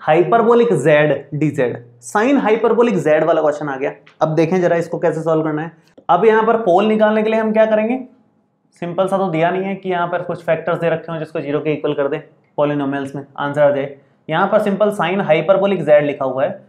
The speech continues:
अब वो कब ज़ीरो होता है भाई, तो वो कैसे निकालें,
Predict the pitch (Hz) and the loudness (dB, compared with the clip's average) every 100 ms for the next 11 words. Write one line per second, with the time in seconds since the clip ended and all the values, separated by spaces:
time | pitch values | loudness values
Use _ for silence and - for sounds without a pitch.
0 | _ - 170 139 190 240 202 143 147 139 | _ -4 -2 0 0 2 2 2 -2 -2
1 | 123 120 117 117 _ _ _ _ _ _ | -4 -6 -10 -14 _ _ _ _ _ _
2 | _ _ - 175 147 240 240 220 196 151 | _ _ -6 0 4 4 4 0 -2 -2
3 | 131 | -2